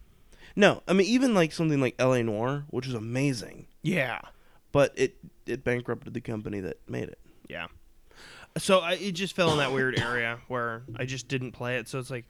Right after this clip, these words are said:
Speaker 2: Red Dead Redemption's like, I'm hyped, but I'm not as hyped as someone who played and beat
Speaker 1: You know,
Speaker 2: the
Speaker 1: now
Speaker 2: original.
Speaker 1: might be a good time to play the original, which is, uh, you can play on your Xbox.
Speaker 2: Nice. I might
Speaker 1: I
Speaker 2: have
Speaker 1: mean,
Speaker 2: to do that.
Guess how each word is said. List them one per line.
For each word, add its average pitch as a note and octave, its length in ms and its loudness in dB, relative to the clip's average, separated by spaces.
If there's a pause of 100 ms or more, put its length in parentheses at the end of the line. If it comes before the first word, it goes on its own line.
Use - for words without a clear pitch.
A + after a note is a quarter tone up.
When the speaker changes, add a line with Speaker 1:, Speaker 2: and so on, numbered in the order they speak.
(240)
Speaker 2:
Red A3+ 200 2
Dead A#3 200 0
Redemption's G3+ 520 -2
like, C3+ 160 -4
I'm D#3+ 160 0
hyped, F3 480 0
but C#3 120 2
I'm C3+ 120 2
not C#3 180 2
as C3+ 80 -8
hyped B2+ 240 -6
as A#2+ 100 -10
someone B2 280 -6
who A#2 140 -10 (340)
played A#2 300 -2
and A2 120 -10
beat - 100 -6
Speaker 1:
You G#4 60 0
know, G#4+ 80 -2
Speaker 2:
the - 60 -2
Speaker 1:
now G3+ 160 8
Speaker 2:
original. F4+ 80 8
Speaker 1:
might D#4+ 160 6
be A#3 80 6
a - 20 4
good G#3 140 4
time A3 180 4
to - 80 -2
play D3+ 180 10
the C#3+ 160 6
original, D3 320 2
which A#2+ 140 -2
is, - 340 -8
uh, D#2 220 0 (520)
you C#3+ 100 -6
can D3 120 0
play F#3+ 200 0
on A#2 80 0
your C3 180 -2
Xbox. - 420 -14 (400)
Speaker 2:
Nice. - 360 -8
I - 40 -12
might D3+ 80 -2
Speaker 1:
I - 20 0
Speaker 2:
have D#3 80 6
Speaker 1:
mean, - 80 2
Speaker 2:
to E3 60 -4
do F#3 140 -4
that. A#2+ 200 -8